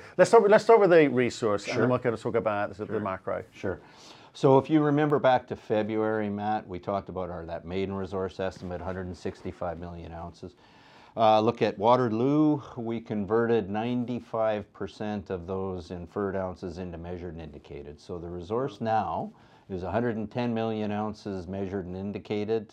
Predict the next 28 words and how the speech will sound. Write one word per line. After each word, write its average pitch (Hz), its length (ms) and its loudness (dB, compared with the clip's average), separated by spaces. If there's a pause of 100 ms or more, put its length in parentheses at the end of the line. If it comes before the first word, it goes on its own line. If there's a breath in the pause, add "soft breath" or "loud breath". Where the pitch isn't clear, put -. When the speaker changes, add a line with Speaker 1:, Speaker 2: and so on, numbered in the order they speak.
(100)
Speaker 2:
at 85 260 -10
a 82 60 -4
hundred 101 260 -4
grams 95 340 -6
per - 140 -14
ton. 123 340 -4
So - 140 -10
we 80 320 -10 (260)
got 80 120 -10
a - 40 -14
slight 110 340 -4
uptick 110 500 -6
in 90 200 -10
the, 85 240 -14
uh, 82 180 -14 (180)
overall 85 380 -8
grade. 151 360 -4 (640 loud breath)
Uh, 98 280 2
and 107 200 2
of 113 140 2
that 113 200 6
hundred 120 240 2
and 104 100 -8
ten, 113 220 -2
ninety 117 260 -2
million 117 400 -2
is 101 160 -6
measured 110 480 -4